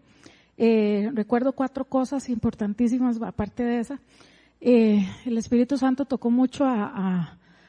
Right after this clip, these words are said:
a Fresia. Fresia se caía, Fresia se, lo que hizo fue sentarse en el piso y se caía, se, se, se desvanecía. Después, este, doña Cinia, doña Cinia se cayó y nadie la apañó. O sea, cayó al piso, pero,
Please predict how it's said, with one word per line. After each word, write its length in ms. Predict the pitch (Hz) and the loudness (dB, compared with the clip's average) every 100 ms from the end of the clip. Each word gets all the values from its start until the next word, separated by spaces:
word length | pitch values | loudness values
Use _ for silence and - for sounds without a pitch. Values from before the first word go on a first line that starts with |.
| _ | _
a 100 | 214 | -6
Fresia. 440 | - 247 262 277 262 | 0 0 2 -2 -4
Fresia 360 | 247 208 262 | -4 -4 -6
se 140 | 247 254 | -6 -10
caía, 480 | - 196 220 269 254 | -6 0 2 2 0
Fresia 300 | 214 208 214 | 0 0 0
se, 220 | 233 226 | -2 -4
lo 440 | 214 202 202 196 | -8 -8 -4 -4
que 100 | 202 | -2
hizo 140 | 214 247 | -4 -2
fue 160 | 254 | -2
sentarse 400 | 240 247 240 220 | 0 0 0 2
en 80 | 269 | 4
el 100 | 254 | 4
piso 320 | 262 240 269 | 0 0 -2
y 160 | 302 202 | -4 -8
se 160 | - | -6
caía, 540 | 208 202 196 220 269 269 | -6 -4 -2 2 2 0
se, 260 | - 202 | -6 -8
se, 240 | - 202 175 _ _ _ _ | -6 -8 -8 _ _ _ _
se 140 | _ 226 | _ 2
desvanecía. 760 | 220 214 214 208 240 269 302 - _ _ _ - | 2 2 0 0 0 0 -2 -10 _ _ _ 0
Después, 600 | 220 220 - 254 240 233 | 2 2 4 4 6 2
este, 560 | 254 - - 254 226 196 - - - - _ _ _ _ | -2 -2 4 6 8 6 2 -8 -10 -18 _ _ _ _
doña 800 | - 247 240 233 226 214 202 196 196 | 4 6 6 4 4 2 2 0 2
Cinia, 500 | 254 302 320 302 269 - _ | 2 4 2 0 -4 -16 _
doña 240 | 240 226 190 | 2 2 2
Cinia 240 | 240 254 | 2 2
se 140 | - | 0
cayó 340 | - 214 233 269 | -4 2 4 4
y 140 | 269 | 2
nadie 240 | 226 208 247 | 2 0 0
la 60 | |
apañó. 420 | 247 220 220 247 240 _ _ | 0 0 2 2 0 _ _
O 60 | - | -8
sea, 140 | 233 | -6
cayó 220 | 202 190 | -4 -2
al 100 | 208 | -4
piso, 360 | - 262 - 302 | 0 0 0 -6
pero, 340 | - 226 196 | -6 -4 -6